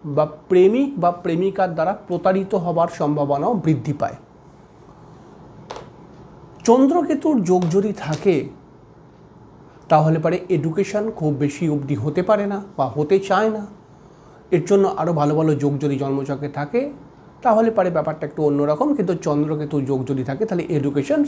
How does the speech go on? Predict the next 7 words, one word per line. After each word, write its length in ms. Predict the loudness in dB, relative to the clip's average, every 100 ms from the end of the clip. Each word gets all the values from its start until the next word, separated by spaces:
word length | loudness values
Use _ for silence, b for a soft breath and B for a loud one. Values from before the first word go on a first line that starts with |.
| -2
কমপ্লিট 480 | -2 0 0 -2 -2 2
হয় 160 | 2
না। 180 | 2 -2 -10 -20 -20 -20 -20 -20 -20 -20 -20 -20 -20 -20 -20 -20 -20 -20 -20 -20 -20 2
চন্দ্রকেতুর 800 | 6 8 6 4 2 0 2 2
যোগ 240 | 2 2
যদি 260 | 0 -2 -4
থাকে 500 | -6 -8 -2 2 2